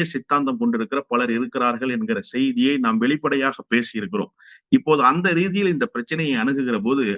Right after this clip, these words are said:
அவர்களுக்கும் இப்போது ஒரு மனமாற்றம் ஏற்படுவதற்கு இந்த தீர்ப்பு வித்திடுகிறது என்றுதான் நான் பார்க்கிறேன். நீங்க நினைக்கிறது மாதிரியெல்லாம் யார் எப்படி பேசணும் என்பதை நீங்கள் எதிர்பார்க்க கூடாது. காங்கிரஸ் கட்சியில் இருக்கக்கூடியவர்களுக்கே நாம் சொல்வோம்,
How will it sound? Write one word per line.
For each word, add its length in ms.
அவர்களுக்கும் 760
இப்போது 340
ஒரு 160
மனமாற்றம் 580
ஏற்படுவதற்கு 600
இந்த 240
தீர்ப்பு 440
வித்திடுகிறது 640
என்றுதான் 440
நான் 180
பார்க்கிறேன். 480
நீங்க 340
நினைக்கிறது 520
மாதிரியெல்லாம் 680
யார் 380
எப்படி 380
பேசணும் 440
என்பதை 320
நீங்கள் 300
எதிர்பார்க்க 500
கூடாது. 340
காங்கிரஸ் 480
கட்சியில் 360
இருக்கக்கூடியவர்களுக்கே 880
நாம் 200
சொல்வோம், 320